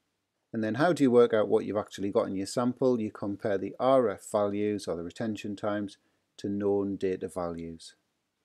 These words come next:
And finally with chromatography, gas chromatography actually gives you peaks which you can measure the area under, and that gives you a measure of the relative concentrations of your components. And of course you can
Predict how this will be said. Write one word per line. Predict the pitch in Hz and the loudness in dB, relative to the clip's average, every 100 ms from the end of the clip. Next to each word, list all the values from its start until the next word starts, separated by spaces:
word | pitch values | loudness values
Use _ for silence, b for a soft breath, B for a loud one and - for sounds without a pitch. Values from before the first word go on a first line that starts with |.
| _ _ _ - | _ _ _ -10
And | 107 | -4
finally | - 175 175 | 4 4 6
with | 123 - | 2 2
chromatography, | 120 107 104 123 113 110 120 113 | 2 2 2 0 0 0 0 0
gas | - 160 165 | 4 4 4
chromatography | - 135 120 120 117 - 117 | 2 2 4 2 -2 -2 -2
actually | 113 - 120 107 | -4 -4 -6 -4
gives | 113 95 101 | -4 -4 -6
you | |
peaks | 95 - 139 143 - | -6 2 2 2 -4
which | 117 - | -10 -8
you | 123 | -8
can | 110 110 | -4 -2
measure | 113 110 | -2 -2
the | 95 95 - | -6 -4 0
area | 117 123 123 123 | 4 6 4 2
under, | 117 117 117 117 117 b b b | 2 2 2 2 0 b b b
and | 107 107 | -6 -2
that | 104 - | -2 -2
gives | 110 98 - | -6 -6 -6
you | 107 104 - | -4 -2 -4
a | 101 | -4
measure | 95 104 120 117 113 | -4 -2 -2 0 0
of | 104 | 0
the | 92 101 | -4 0
relative | 117 117 98 107 - | 2 2 0 -4 -4
concentrations | 117 107 - 107 - 123 107 104 - 101 98 - | -6 -6 -6 -8 -4 2 2 2 -4 -6 -6 -8
of | - 101 95 | -6 -6 -6
your | 98 95 95 | -4 -2 -4
components. | - 95 95 - 90 87 87 87 - _ _ _ _ _ - | -6 -8 -8 -6 -6 -4 -6 -10 -18 _ _ _ _ _ -6
And | 101 | -6
of | 92 | -6
course | - 110 104 - 104 | -2 0 0 -2 -8
you | 104 | -4
can | 104 98 | -2 -2